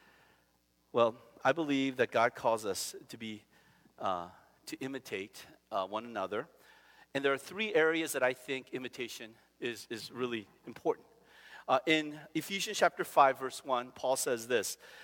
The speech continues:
"Therefore, be imitators of God as beloved children." Now, Paul uses this again, "Be imitators of God as children." And there are three areas that Paul says. Number one, he says, "And walk in love,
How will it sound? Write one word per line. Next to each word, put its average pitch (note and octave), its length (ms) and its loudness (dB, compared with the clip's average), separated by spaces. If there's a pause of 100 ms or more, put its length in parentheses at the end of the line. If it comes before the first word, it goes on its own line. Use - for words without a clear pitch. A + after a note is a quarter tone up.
(120)
"Therefore, D3 800 6 (160)
be D#3+ 120 -4
imitators D3+ 640 -4
of C3+ 100 -12
God D#2 300 0 (720)
as B2 160 2
beloved A2+ 400 0
children." F#2 400 -12 (340)
Now, A2 140 -2
Paul C4 420 4
uses G3+ 380 0
this G3 220 0
again, F3+ 320 8
"Be E3+ 180 -4
imitators A#3+ 560 4
of G#3+ 140 2
God F#3 240 12 (260)
as F#3 220 8
children." A3 640 6 (320)
And A3 100 10
there A3+ 80 12
are G#3+ 80 10
three D#4+ 400 4
areas C#4 400 8
that A3 140 4
Paul A#3 200 6
says. G3 400 10
Number A3 220 6
one, B3 180 6
he A3+ 80 0
says, G3 280 6 (280)
"And F3+ 260 8
walk F#3 300 12
in D4 120 4
love, G3 440 10